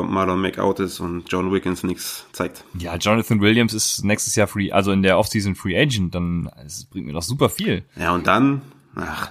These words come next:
Speaker 1: die
Speaker 2: Dann
Speaker 1: Running, äh, meinst du?
Speaker 2: Dann
Speaker 1: Meinst
Speaker 2: geht,
Speaker 1: du
Speaker 2: dann
Speaker 1: echt?
Speaker 2: geht er zu den Texans und dann läuft die Sache. Wenn Christian gegen Raphael in der Dynasty League gewinnt, dann?
Speaker 1: <laughs>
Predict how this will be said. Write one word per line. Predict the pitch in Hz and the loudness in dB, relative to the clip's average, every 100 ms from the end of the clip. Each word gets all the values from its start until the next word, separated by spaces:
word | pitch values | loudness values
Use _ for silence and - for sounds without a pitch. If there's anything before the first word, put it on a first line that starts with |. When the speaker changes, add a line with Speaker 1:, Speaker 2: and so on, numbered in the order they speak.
| - | -6
Speaker 1:
die | 92 | 0
Speaker 2:
Dann | 95 | 2
Speaker 1:
Running, | 101 92 | 2 0
äh, | 90 - - - - | -4 -12 -18 -18 -2
meinst | 104 180 147 | 2 2 4
du? | 165 175 - _ _ - | 2 2 -6 _ _ -10
Speaker 2:
Dann | 92 | -6
Speaker 1:
Meinst | 95 131 - | 0 0 -2
Speaker 2:
geht, | 160 | 0
Speaker 1:
du | |
Speaker 2:
dann | 98 | 0
Speaker 1:
echt? | 98 | 2
Speaker 2:
geht | 139 | 2
er | 135 | 2
zu | 117 | 2
den | 107 | 2
Texans | 143 - 160 156 123 | 0 0 -4 -4 -4
und | 110 | -2
dann | 113 113 104 | -2 -2 0
läuft | 104 95 | -2 -2
die | |
Sache. | 87 80 82 85 _ _ - | -8 -8 -10 -14 _ _ -12
Wenn | 90 127 190 151 82 65 - - _ _ _ | 2 2 4 0 -4 -6 -14 -18 _ _ _
Christian | - 165 - 165 165 160 156 156 113 | 0 2 2 2 2 2 0 -6 0
gegen | 135 151 127 | 0 2 2
Raphael | 160 135 80 95 117 131 | 4 4 2 2 2 0
in | 117 | 2
der | 120 | 2
Dynasty | 127 180 156 110 | 4 2 2 -2
League | 98 | -2
gewinnt, | 98 87 85 85 - - | -2 0 -2 -4 -10 2
dann? | 151 107 90 _ _ _ _ - | 4 4 -2 _ _ _ _ -20
Speaker 1:
<laughs> | - | -4